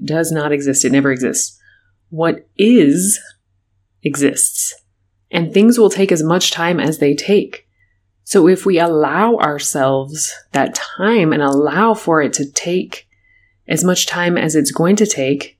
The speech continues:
until we reach that space that we want to get to and keep showing up and keep doing our work and focusing on our business, which is our own process, until we reach that goal,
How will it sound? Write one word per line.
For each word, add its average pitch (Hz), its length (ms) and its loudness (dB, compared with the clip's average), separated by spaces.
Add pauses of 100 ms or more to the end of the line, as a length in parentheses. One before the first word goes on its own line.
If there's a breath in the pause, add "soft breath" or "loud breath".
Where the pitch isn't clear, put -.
(120)
until 156 420 -2
we 156 160 0
reach 147 420 0
that 175 240 -2
space 117 400 -4
that 139 140 -4
we 143 140 0
want 131 260 -4
to - 80 -8
get 135 200 -4
to 143 360 -2 (300 loud breath)
and 156 180 -2
keep 226 280 -2
showing 156 380 2
up 135 200 -2
and 147 180 -8
keep 233 240 0
doing 175 240 2
our 143 160 -2
work 135 340 -4
and - 160 -8
focusing 190 480 -2
on 160 140 -2
our 160 240 2
business, 143 480 -2
which 147 160 -4
is 143 100 0
our 135 380 -2
own 226 300 2
process, - 840 -4 (600 soft breath)
until 202 280 2
we 180 120 0
reach 240 260 2
that 147 220 0
goal, 139 440 2